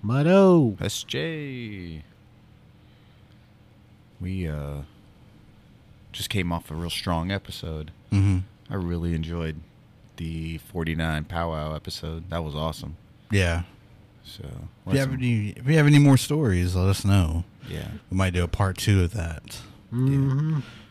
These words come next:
Speaker 3: We're still debating.
Speaker 2: Yeah.
Speaker 1: That was a pretty awesome episode, and, uh, I, I just wanted to thank everybody for sharing their stories, and like he said, you know, if you guys got more,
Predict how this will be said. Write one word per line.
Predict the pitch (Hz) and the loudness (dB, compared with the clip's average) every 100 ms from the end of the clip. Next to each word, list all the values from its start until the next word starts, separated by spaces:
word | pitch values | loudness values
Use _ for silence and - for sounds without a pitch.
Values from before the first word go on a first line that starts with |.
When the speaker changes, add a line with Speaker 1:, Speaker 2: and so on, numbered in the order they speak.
| - - | -20 -10
Speaker 3:
We're | 98 | -8
still | - 98 87 | -2 0 2
debating. | 85 90 87 82 90 - - - - | 2 2 2 2 0 -4 -12 -20 -14
Speaker 2:
Yeah. | - 67 - - - - - - | -12 -10 -12 -14 -20 -20 -18 -4
Speaker 1:
That | 151 | 2
was | 165 127 | 4 6
a | 120 113 110 101 - | 6 4 4 0 -4
pretty | - 147 143 | -2 2 4
awesome | 139 135 - 135 135 | 4 2 0 0 0
episode, | 123 - - 104 98 92 92 90 - | 0 -4 -4 -2 -2 -2 -6 -10 -14
and, | 71 92 92 87 | -10 -6 -6 -6
uh, | 90 92 92 - - - - - - - - - | -8 -10 -12 -16 -20 -20 -20 -20 -20 -20 -10 -2
I, | 110 107 - - - - | 0 -2 -6 -20 -12 -2
I | 113 | 0
just | 113 120 - | 0 0 0
wanted | 120 113 110 101 | 2 4 2 0
to | 104 101 101 - | 0 -2 -4 -2
thank | 131 131 135 | 2 2 4
everybody | 131 120 127 127 131 | 4 4 4 4 2
for | - | -2
sharing | 107 127 127 123 | -4 2 4 4
their | 120 110 | 4 0
stories, | - 135 139 143 147 143 120 | 0 2 6 6 4 2 0
and | 101 98 - | -2 -2 -4
like | 104 104 | -6 -4
he | 117 | -4
said, | - 147 135 120 | 0 2 2 2
you | 117 | 0
know, | |
if | 113 | -2
you | 120 | -2
guys | 123 139 131 | 0 0 2
got | 143 139 | 0 0
more, | 143 160 151 127 120 | 4 4 6 4 2